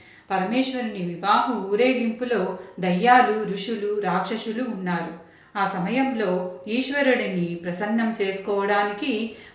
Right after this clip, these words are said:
పార్వతీదేవి చంద్రఘంట రూపాన్ని ధరించింది. అప్పుడు శివుడు అందమైన యువరాజుగా కనిపించాడు. ఆ తర్వాత వారి వివాహం జరిగింది.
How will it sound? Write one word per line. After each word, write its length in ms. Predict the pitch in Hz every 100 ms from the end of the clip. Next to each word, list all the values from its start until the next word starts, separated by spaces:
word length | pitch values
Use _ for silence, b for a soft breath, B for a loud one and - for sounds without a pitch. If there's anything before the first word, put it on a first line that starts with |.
| 220
పార్వతీదేవి 1120 | 214 262 294 277 254 196 180 254 202 180 - -
చంద్రఘంట 520 | 170 185 233 240 233
రూపాన్ని 600 | 220 196 180 196 196 277
ధరించింది. 640 | 254 196 185 175 165 156 - - b b -
అప్పుడు 600 | 269 277 302 190 208 - -
శివుడు 300 | 208 254 247
అందమైన 560 | 180 180 220 247 233
యువరాజుగా 720 | 214 180 185 208 208 180 185 247
కనిపించాడు. 680 | 233 190 196 175 180 156 - - B B -
ఆ 100 | 175
తర్వాత 480 | 180 175 190 254 320 311 180 - - 202
వారి 220 | 202 185
వివాహం 580 | 175 185 202 240 233 190
జరిగింది. 640 | 180 175 175 160 151 -